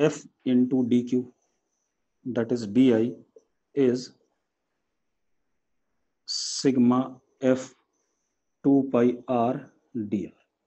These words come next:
ये current हो गया, हो गया कि नहीं हो गया? अब ये current हो गया। अब इसकी वजह से मुझे magnetic field बताना है on the axis, at what distance, Z distance from the center।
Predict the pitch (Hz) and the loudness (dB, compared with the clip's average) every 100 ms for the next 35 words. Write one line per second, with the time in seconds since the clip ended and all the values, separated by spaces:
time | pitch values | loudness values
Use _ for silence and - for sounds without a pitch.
0 | _ 127 123 117 123 120 117 120 - _ | _ -6 -4 -4 -6 -10 -14 -16 -20 _
1 | _ _ _ _ - 131 131 127 120 120 | _ _ _ _ -4 -2 -2 -4 -6 -8
2 | 123 - _ _ _ _ _ _ _ _ | -12 -18 _ _ _ _ _ _ _ _
3 | _ _ _ _ _ _ _ 147 156 175 | _ _ _ _ _ _ _ -8 -4 -2
4 | 165 123 123 127 117 120 - - _ _ | 2 0 0 -4 -6 -8 -10 -20 _ _
5 | 156 - 160 - 220 165 156 156 151 131 | -4 -2 -8 -4 -2 2 2 0 0 0
6 | 113 120 156 180 175 147 117 113 139 - | 0 -2 -2 -4 -2 -2 -2 -4 -6 -8
7 | 120 120 117 - 123 117 - _ _ _ | -8 -4 -4 -6 -10 -10 -14 _ _ _
8 | _ _ _ _ _ _ _ 151 147 139 | _ _ _ _ _ _ _ -2 0 0
9 | 143 143 - 143 107 110 139 131 123 - | 0 -2 -2 -4 -2 -2 0 0 -4 -6
10 | 127 - 117 117 117 110 117 | -8 -4 -4 -6 -8 -10 -12